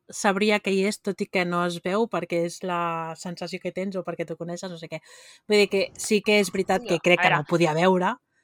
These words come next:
Speaker 2: que hi havia una finestra,
Speaker 1: Però
Speaker 2: podia entrar el mínim de llum lo suficient com per veure la
Speaker 1: Clar,
Speaker 2: forma.
Speaker 1: primer això, és que de fet a, a la, a la sèrie ho posen com que està tot negre,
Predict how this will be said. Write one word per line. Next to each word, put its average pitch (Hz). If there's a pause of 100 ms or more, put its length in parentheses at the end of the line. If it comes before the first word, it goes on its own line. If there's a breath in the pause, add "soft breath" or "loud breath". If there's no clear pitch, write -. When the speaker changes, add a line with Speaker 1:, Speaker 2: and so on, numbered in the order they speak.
(300)
Speaker 2:
que -
hi 185
havia 175
una 202
finestra, 202
Speaker 1:
Però 185
Speaker 2:
podia 180
entrar 208
el 214
mínim 220
de 202
llum 202
lo 214
suficient 196
com 202
per 196
veure 185
la 220
Speaker 1:
Clar, 190
Speaker 2:
forma. 190 (500)
Speaker 1:
primer 202
això, 233
és 208
que 233
de 202
fet 220
a, 226
a 170
la, 156 (300 loud breath)
a 175
la 165
sèrie 202 (200)
ho 185
posen 185
com 226
que 180
està -
tot 190
negre, 180